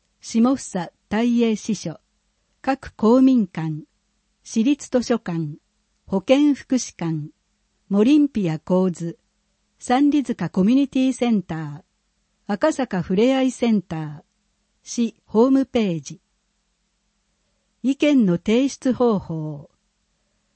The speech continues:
十月十五日日曜、当日消印有効までに、閲覧場所にある意見提出書を、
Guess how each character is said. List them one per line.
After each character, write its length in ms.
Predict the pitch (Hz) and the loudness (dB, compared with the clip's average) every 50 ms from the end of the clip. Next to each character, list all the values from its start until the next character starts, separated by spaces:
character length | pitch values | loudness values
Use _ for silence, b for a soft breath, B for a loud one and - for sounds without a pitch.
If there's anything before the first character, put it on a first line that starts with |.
| _ _ _ _ - | _ _ _ _ -10
十 260 | 165 165 247 285 302 | -4 0 2 2 2
月 300 | 269 302 302 - - 262 | 2 0 -2 -2 -2 -4
十 260 | 214 - 269 277 269 220 | -2 0 0 2 2 2
五 140 | 220 233 | 4 4
日 280 | 226 208 180 - - 175 | 2 2 0 0 -2 -2
日 340 | 170 175 175 - - 220 214 | -2 -2 -2 -2 -2 0 0
曜、 280 | 214 202 175 151 - - _ _ - | 0 0 -2 -4 -6 -12 _ _ -2
当 180 | 233 233 254 | 0 0 2
日 300 | 247 226 262 - - - | 2 0 -4 -6 -6 -8
消 120 | - 214 208 | -6 -6 -4
印 440 | - - 240 233 240 233 226 220 | -2 0 2 2 2 2 2 2
有 200 | 208 214 220 214 | 2 0 0 -2
効 420 | - - - 196 190 185 185 - _ _ - | -4 -4 -4 -2 -2 -2 -4 -6 _ _ -6
ま 140 | - 196 208 | -4 -4 -2
で 140 | 185 185 175 | 0 -2 -2
に、 240 | 170 160 160 160 _ _ _ _ _ _ _ _ _ _ _ _ _ - | -2 -2 -4 -8 _ _ _ _ _ _ _ _ _ _ _ _ _ -6
閲 260 | 190 185 - 277 294 | -6 -4 -2 0 0
覧 220 | 285 294 302 294 | 2 2 2 2
場 140 | 269 277 277 | 2 2 0
所 120 | - 269 262 | 0 2 2
に 200 | 262 262 247 247 | 4 4 2 2
あ 80 | 247 | 0
る 100 | 180 170 | 0 0
意 140 | 180 254 269 | -2 -2 -2
見 280 | - 269 233 208 185 - | 0 0 0 0 0 -2
提 240 | - 202 202 208 | -2 -2 0 0
出 240 | 208 - - - 208 | -2 -4 -4 -6 -6
書 260 | 180 - 202 190 175 | -4 -4 -2 -2 -2
を、 180 | 160 156 156 - | -4 -6 -10 -14